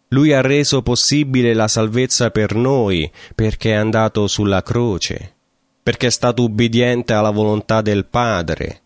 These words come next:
perché ha imparato questa ubbidienza e si è sottomesso al Padre. Ha potuto portarci salvezza eterna. Non avrebbe potuto portarcela se non fosse andato sulla croce.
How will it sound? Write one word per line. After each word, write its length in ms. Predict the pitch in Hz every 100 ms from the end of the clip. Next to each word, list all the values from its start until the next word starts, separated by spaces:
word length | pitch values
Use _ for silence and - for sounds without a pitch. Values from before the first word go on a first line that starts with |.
| _ _ _ _ -
perché 280 | 113 - 123
ha 60 |
imparato 580 | 123 113 120 127 127 117
questa 380 | 117 117 - 110
ubbidienza 1000 | 104 107 104 123 127 107 95 - 85 76 - -
e 120 | 107
si 140 | -
è 40 | 110
sottomesso 680 | - 104 - 107 107 - 98
al 160 | 92
Padre. 720 | - 110 104 82 80 - - - _ _ _ _ -
Ha 120 | 92
potuto 440 | - 92 95 92 87
portarci 760 | 87 85 95 90 80 - 85
salvezza 640 | - 80 80 85 80 -
eterna. 760 | 78 76 78 73 73 71 76 90 _ _ _ _ _
Non 180 | - 107
avrebbe 380 | 113 110 113 110
potuto 420 | 110 107 113 107
portarcela 1120 | 95 95 90 117 113 90 85 - 82 71 - - _ _ _ _
se 180 | - -
non 140 | 82 82
fosse 360 | - 85 -
andato 460 | 78 80 80 78 76
sulla 300 | - 76 76
croce. 640 | - 76 71 - 90 92